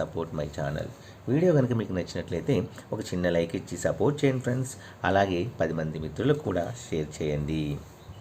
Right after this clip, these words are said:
"తల్లి, ఈరోజు నిద్రపోయే ముందు నా మాటలు విను తల్లి" అని వారాహి అమ్మవారు అంటున్నారండి. మరి వారాహి అమ్మవారు మనకి ఏం సందేశం ఇస్తున్నారో వారాహి మాత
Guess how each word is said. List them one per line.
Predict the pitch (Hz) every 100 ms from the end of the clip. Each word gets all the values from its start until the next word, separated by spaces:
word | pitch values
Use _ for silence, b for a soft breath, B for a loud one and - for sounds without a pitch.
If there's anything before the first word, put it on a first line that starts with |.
| - - - - B B -
"తల్లి, | 95 82 85 123 254 B B -
ఈరోజు | 120 110 101 147 110 - -
నిద్రపోయే | 90 85 92 98 98
ముందు | 98 92 92 92 85 - B -
నా | 101
మాటలు | 90 80 80 117 92 92 131
విను | 90 82
తల్లి" | 95 92 92
అని | 92 90 80 - -
వారాహి | 82 80 78 82
అమ్మవారు | 80 80 80 85
అంటున్నారండి. | 78 78 78 76 78 76 78 80 B B -
మరి | 120
వారాహి | 110 113 139 127
అమ్మవారు | 120 113 110 110
మనకి | 101 98 85 82 -
ఏం | 90
సందేశం | - 95 95 92 90
ఇస్తున్నారో | 87 - 92 90 143 117 - B -
వారాహి | 92 90 90 98 95 104 98
మాత | 90 82 82 82